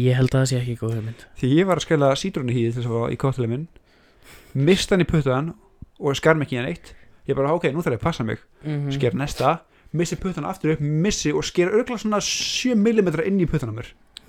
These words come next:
Speaker 1: Jesus.
Speaker 2: Fuck, hvað það var
Speaker 1: Passaðu,
Speaker 2: vont.
Speaker 1: pass-, passaðu þig, Daniel.
Speaker 2: Og þetta var svona svo slá tánni inn í því þetta var ekki vont strax.
Speaker 1: Nei.
Speaker 2: Og síðan eftir bara, motherfuck.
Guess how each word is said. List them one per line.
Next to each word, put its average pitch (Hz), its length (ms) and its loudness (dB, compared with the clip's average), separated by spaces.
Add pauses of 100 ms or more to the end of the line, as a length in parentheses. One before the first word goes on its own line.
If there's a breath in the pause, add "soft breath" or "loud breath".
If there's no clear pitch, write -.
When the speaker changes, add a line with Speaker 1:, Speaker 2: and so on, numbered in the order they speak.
(100)
Speaker 1:
Jesus. - 760 -8 (1040 loud breath)
Speaker 2:
Fuck, 135 160 10
hvað - 240 4
það - 80 10
var 330 160 10
Speaker 1:
Passaðu, 330 60 10
Speaker 2:
vont. - 340 2
Speaker 1:
pass-, 156 480 2
passaðu 143 540 2
þig, 110 100 -4
Daniel. 104 380 -2
Speaker 2:
Og - 20 -6
þetta 143 160 2
var 147 80 2
svona 151 160 -2
svo 151 80 -2
slá 180 160 4 (140)
tánni 214 260 2
inn 196 80 2
í 226 140 2
því 180 80 -6
þetta 170 100 0
var 156 80 2
ekki 165 80 -2
vont 196 160 -6
strax. - 460 -6 (180)
Speaker 1:
Nei. 131 380 0 (180)
Speaker 2:
Og - 80 -14
síðan 196 220 2
eftir 202 180 -2
bara, 156 160 6 (640 loud breath)
motherfuck. - 1500 -10